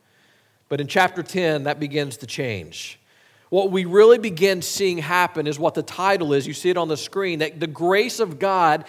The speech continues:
really is and was a grace for every race, every nationality, every people group.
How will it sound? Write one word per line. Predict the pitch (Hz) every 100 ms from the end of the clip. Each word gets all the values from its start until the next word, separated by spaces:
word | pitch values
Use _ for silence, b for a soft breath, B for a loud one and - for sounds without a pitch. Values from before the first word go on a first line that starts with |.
| B -
really | 170 214 240 240
is | 208 208 208 175 175 165
and | 165
was | 185 202 185 160
a | 180
grace | 135 165 208 226 185 170 -
for | - 180 -
every | 220 180 160 170
race, | 185 233 170 98 - - - b b b b b 202
every | 208 247 247
nationality, | 226 220 208 220 214 202 175 143 -
every | 202 196 226
people | - 220 208 170
group. | 135 131 104